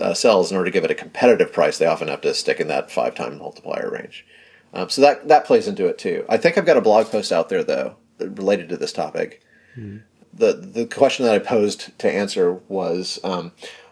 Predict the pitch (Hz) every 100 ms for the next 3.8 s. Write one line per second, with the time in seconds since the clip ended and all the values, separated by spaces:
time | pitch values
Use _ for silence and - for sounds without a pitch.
0 | - - 127 - 139 - 226 113 120 110
1 | 156 - - 120 110 90 80 - _ _
2 | _ - - - 113 107 - - 104 101
3 | - 87 - 92 78 67 -